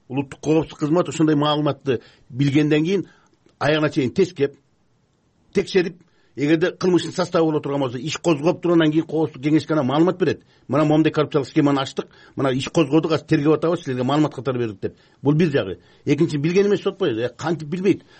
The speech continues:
Он үчүнчү жылы ушул эки афера башталып атканда, тэц боюнча коррупциялык схемалар жана проект башталып атканда, биз жазып дагы, курулуш дагы айттык мына, орасында мен да айтып чыккам. Бул деген сомнительный проект болуп атат. Эң жардым мамлекет, коррупция ушундай апегайне жеп турган мамлекеттерге мону чоң өлчөмдө акча келбеш керек.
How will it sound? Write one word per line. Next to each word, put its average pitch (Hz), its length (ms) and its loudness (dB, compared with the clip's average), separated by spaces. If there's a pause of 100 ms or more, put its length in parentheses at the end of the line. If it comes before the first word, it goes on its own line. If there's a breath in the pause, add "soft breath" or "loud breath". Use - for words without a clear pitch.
(140 soft breath)
Он 160 180 4
үчүнчү 165 300 -4
жылы 180 260 -2
ушул 175 220 -2
эки 170 120 0
афера 175 280 2
башталып 165 360 -2
атканда, 160 240 -2
тэц 160 260 -2
боюнча 143 340 -2 (280 soft breath)
коррупциялык 147 360 0
схемалар 147 460 0
жана 131 180 -2
проект 156 320 0
башталып 147 320 -6
атканда, 127 280 -6 (300 soft breath)
биз 143 280 -2
жазып 160 400 -2
дагы, 160 200 0
курулуш 185 380 -4
дагы 185 300 0
айттык 151 400 -2
мына, 139 480 0
орасында 165 380 -2
мен 202 180 4
да 220 60 2
айтып 208 180 -4
чыккам. 98 300 -8 (320 soft breath)
Бул 151 200 4
деген 170 300 2
сомнительный 170 640 0
проект 180 320 0
болуп 180 220 0
атат. 117 140 -4 (420 soft breath)
Эң 165 320 4
жардым 175 300 0
мамлекет, 175 400 -2
коррупция 175 420 0
ушундай 170 380 2
апегайне 175 500 2
жеп 165 180 -2
турган 170 220 -4
мамлекеттерге 175 540 0
мону 175 180 0
чоң 175 240 0
өлчөмдө 165 300 2
акча 147 180 -8
келбеш 175 340 0
керек. 196 300 -2